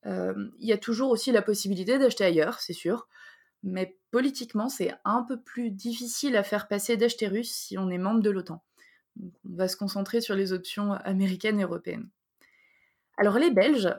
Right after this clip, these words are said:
euh, ont choisi en novembre dernier de se doter des F trente-cinq, ce qui a été très critiqué par la France, en disant que ça affaiblissait la défense européenne.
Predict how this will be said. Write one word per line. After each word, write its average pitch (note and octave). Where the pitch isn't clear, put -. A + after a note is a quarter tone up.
euh, F3+
ont G#3
choisi A#3+
en C4
novembre B3
dernier G#3+
de A3+
se A3
doter A#3
des A#3
F -
trente-cinq, G3+
ce -
qui G#3
a -
été G3
très -
critiqué A3
par G3+
la E3
France, -
en G#3
disant G#3
que A3+
ça -
affaiblissait A#3
la F#3+
défense G3+
européenne. F3+